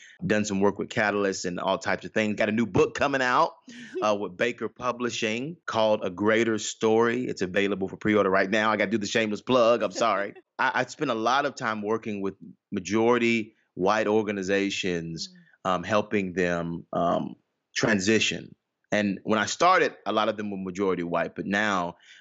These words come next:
Speaker 1: um, they've become much more diverse. Um, so it's been exciting to navigate that and to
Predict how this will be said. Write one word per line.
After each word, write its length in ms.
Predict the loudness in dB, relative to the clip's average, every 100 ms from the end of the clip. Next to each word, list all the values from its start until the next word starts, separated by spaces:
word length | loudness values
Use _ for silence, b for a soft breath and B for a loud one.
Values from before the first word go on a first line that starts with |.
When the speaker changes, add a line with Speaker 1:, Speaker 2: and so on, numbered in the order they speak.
| -8
Speaker 1:
um, 160 | -6 -2
they've 180 | -2
become 300 | -2 -6 -4 0
much 380 | 2 2 0 -4
more 560 | -2 0 2 0 -4 B B B
diverse. 640 | -6 -2 0 -2 -4 -8 -8 -4
Um, 280 | -4 -2
so 280 | -2 2 2
it's 140 | 0 0
been 160 | 0
exciting 480 | 0 0 2 0 0
to 100 | -2
navigate 520 | -2 -2 -2 -4 -2
that 320 | 0 2 2
and 200 | 0 -8
to 200 | -8 -10